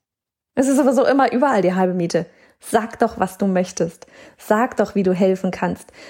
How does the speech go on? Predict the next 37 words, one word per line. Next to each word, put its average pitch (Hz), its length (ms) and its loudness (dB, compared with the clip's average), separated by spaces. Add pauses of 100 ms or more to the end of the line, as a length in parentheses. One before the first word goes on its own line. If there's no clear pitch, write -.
Sag 220 320 -2
doch, - 280 0 (360)
ähm, 180 400 -2
wie 208 300 0
deine 180 500 0
Konditionen 185 760 -2
sind. 151 300 -6 (480)
Warum 208 220 0
muss 233 140 2
ich 233 200 -4
es 233 260 -2
oder 185 160 -2
warum 202 200 2
muss 214 240 -2
jemand 220 280 0
anderes 233 400 2
dann 214 140 0
meinetwegen 208 360 0
die 196 60 -2
große 208 280 -2
Firma, 240 360 0
mit 226 160 0
der 214 160 0
du 220 80 -2
vielleicht 214 220 -4
gerne 214 180 0
kooperieren 214 520 0
willst, 240 180 -2
mach's 285 220 -2
ihr 262 100 2
doch 262 200 -2
einfach. 294 480 -6 (320)
Mach 247 220 -2
es 339 120 -2
den 247 140 0
Menschen 262 440 0
einfach. 262 540 -2